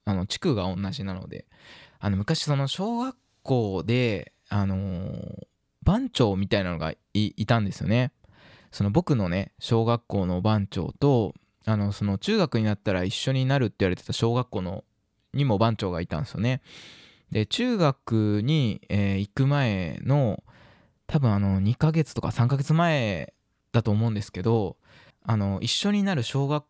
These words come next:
校の、えー、番長と、うちの小学校の番長が対決することになったんですよね。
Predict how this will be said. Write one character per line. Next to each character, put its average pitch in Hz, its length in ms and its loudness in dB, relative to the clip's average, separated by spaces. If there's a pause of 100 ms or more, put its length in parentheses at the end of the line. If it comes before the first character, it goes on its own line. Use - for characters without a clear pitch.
校 95 500 -4
の、 120 360 -2 (240)
え 92 140 -6
ー、 87 40 -6
番 135 240 0
長 85 260 -6
と、 131 460 -2 (100)
う 104 60 -2
ち 127 160 -4
の 117 360 -2 (200)
小 120 160 0
学 117 100 -2
校 95 120 -6
の 85 100 -4
番 110 220 0
長 80 260 -6
が 107 400 0 (440)
対 214 200 2
決 196 220 -2
す 202 140 0
る 190 80 -2
こ 175 100 -2
と 123 120 0
に 98 260 -6
な 110 120 -4
っ - 40 -4
た 87 120 -6
ん - 40 -6
で - 60 -10
す - 60 -14
よ 82 60 -4
ね。 101 280 0